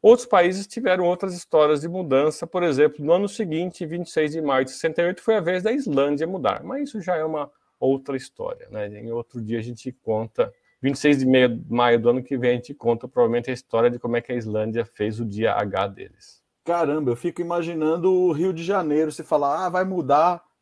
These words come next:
Speaker 2: é, a faixa aí da direita pra esquerda", o carioca é capaz de falar assim, "Ué, mas já não é?"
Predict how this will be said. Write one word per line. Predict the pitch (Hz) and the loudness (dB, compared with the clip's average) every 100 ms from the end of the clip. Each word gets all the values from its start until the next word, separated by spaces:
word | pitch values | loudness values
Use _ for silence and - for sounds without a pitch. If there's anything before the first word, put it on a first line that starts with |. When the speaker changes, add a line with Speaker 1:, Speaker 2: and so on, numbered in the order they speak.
| - | -10
Speaker 2:
é, | 143 135 131 127 120 117 | -4 -2 0 -2 -2 -4
a | 123 143 | -4 -6
faixa | - 139 147 - 131 | -2 -2 -2 -2 -4
aí | 143 | -2
da | 151 | -4
direita | 139 139 143 156 | -2 0 0 -2
pra | 156 160 | -4 -6
esquerda", | - 147 160 165 | -4 -2 -2 -4
o | |
carioca | - 170 165 180 | -4 0 0 0
é | 185 | -4
capaz | 185 180 175 | 0 0 0
de | |
falar | 185 185 | 0 0
assim, | - | 0
"Ué, | 214 135 | 0 0
mas | 131 | 0
já | 135 196 | 2 0
não | 165 | 0
é?" | 285 339 | 0 -2